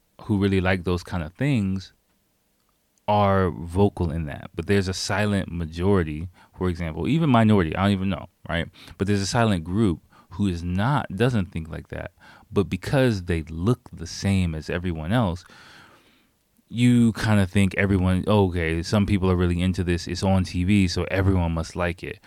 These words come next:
And that's where it gets people to kinda overgeneralize Japanese people, you know, because on the surface, everyone looks the same. So you kinda think, "Yeah, that's what Japanese people do this and Japanese people do that." But there's always, like,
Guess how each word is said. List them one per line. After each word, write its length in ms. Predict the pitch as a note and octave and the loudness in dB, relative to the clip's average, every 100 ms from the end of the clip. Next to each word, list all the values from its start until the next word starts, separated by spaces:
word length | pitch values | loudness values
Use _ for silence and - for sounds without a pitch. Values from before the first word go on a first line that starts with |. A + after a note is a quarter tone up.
| - - | -20 -6
And 160 | F#2 G2+ | 0 2
that's 240 | G#2+ - | 2 0
where 160 | F#2+ F#2 | -2 -2
it 120 | E2+ | -4
gets 220 | E2+ - | -8 -8
people 240 | - F2+ | -10 -10
to 140 | F2 - | -10 -10
kinda 200 | - E2 - | -8 -8 -6
overgeneralize 920 | F2+ F2 E2 - E2+ F2 F2 F2 E2+ | -6 -6 -8 -10 -6 -4 -2 -2 -4
Japanese 440 | - E2 - D#2+ F2 | -6 -8 -8 -12 -6
people, 420 | G2+ G#2 A2+ - - - _ | -4 0 -2 -2 -14 -20 _
you 100 | G#2+ | -2
know, 60 | G2 | 0
because 300 | F#2+ G#2+ F#2+ | 0 0 0
on 80 | F#2 | -2
the 80 | |
surface, 380 | F2 B2+ A2 F#2 | 0 0 0 -4
everyone 340 | F2+ F#2 F2 E2+ | -4 -2 -2 -2
looks 200 | F2 F2 | -6 -10
the 60 | |
same. 360 | - D#3 B2+ G#2+ | -6 -2 -2 -2
So 100 | F#2 | -4
you 220 | F2 F2 | -4 -6
kinda 320 | - A#2+ F#2 | -8 -6 -6
think, 260 | F#2 F#2+ E2+ | -4 -8 -6
"Yeah, 240 | D#2+ D#2+ | -6 -6
that's 240 | D#2+ D#2 E2+ | -6 -8 -10
what 160 | - | -12
Japanese 340 | - F2 E2 - | -8 -8 -8 -16
people 200 | E2 E2 | -16 -14
do 160 | D2+ | -10
this 220 | E2+ E2 | -8 -8
and 100 | E2+ | -8
Japanese 320 | D#2 D#2 D#2+ - | -12 -12 -12 -12
people 240 | F2 D2+ | -14 -12
do 120 | D2+ | -4
that." 280 | F2+ E2+ - - - - - | -2 -2 -4 -14 -20 -12 -4
But 120 | F#2 | 0
there's 280 | G#2+ G#2+ G2 | 4 4 2
always, 460 | G#2 A2 A2 G#2 | 2 2 4 2
like, 260 | F#2+ F2+ | -2 -6